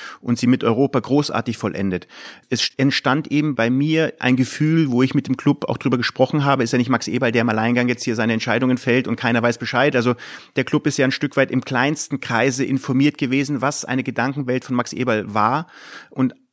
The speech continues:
wenn natürlich Optionen da sind, dann, und die Option Marco Rose war eben auf dem Markt oder deutet sich an, auf dem Markt zu sein,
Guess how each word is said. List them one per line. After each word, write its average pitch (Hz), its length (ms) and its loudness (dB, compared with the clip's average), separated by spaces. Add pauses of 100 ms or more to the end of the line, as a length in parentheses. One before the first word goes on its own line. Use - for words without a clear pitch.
(140)
wenn 131 160 4
natürlich 147 400 2
Optionen 139 500 2
da 123 220 4
sind, 170 300 0
dann, 135 400 2
und 123 140 -2
die 120 40 2
Option 131 340 0
Marco 131 260 2
Rose 131 400 0
war 127 260 2
eben 147 220 0
auf 135 180 0
dem 127 120 2
Markt 135 340 4
oder 120 120 -2
deutet 123 320 0
sich 120 240 -6
an, 139 120 0
auf 147 100 -2
dem 139 120 0
Markt 135 260 2
zu - 80 -6
sein, 131 320 2